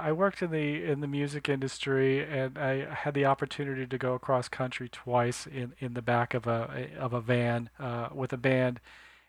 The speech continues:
And, uh, the two things I learned in the nineties was, one, that if you were in an, in the independent sort of rock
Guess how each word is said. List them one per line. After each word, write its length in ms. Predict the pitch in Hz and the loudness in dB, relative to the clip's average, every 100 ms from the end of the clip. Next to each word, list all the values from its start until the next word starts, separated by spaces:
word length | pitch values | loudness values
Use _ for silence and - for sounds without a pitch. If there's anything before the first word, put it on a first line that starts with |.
| _ - | _ 4
And, 560 | 147 147 147 143 143 | 6 8 8 6 4
uh, 460 | 170 180 147 143 156 - - | -2 4 6 6 4 -8 -2
the 140 | 165 | -2
two 180 | - 226 | 0 0
things 260 | 226 196 180 | 4 4 6
I 80 | |
learned 320 | 165 151 151 143 | 6 6 6 4
in 80 | |
the 80 | 139 | 2
nineties 520 | 131 131 131 131 123 139 | 4 4 4 0 -2 -4
was, 240 | 123 - 127 | -6 -8 -6
one, 340 | 127 139 135 | 2 4 6
that 180 | 131 127 | 4 2
if 200 | 139 139 | -2 -2
you 140 | 135 | 0
were 200 | 131 131 | 2 2
in 220 | 147 131 | 0 -4
an, 100 | 127 135 | -6 -8
in 200 | 151 135 | -6 -4
the 160 | 135 147 | -4 -4
independent 680 | 151 151 - 143 135 135 131 | -2 -2 2 2 2 0 -2
sort 240 | - 135 | -4 -2
of 160 | 127 120 - - _ - | -2 -6 -20 -20 _ 4
rock 380 | 135 131 - | 8 8 4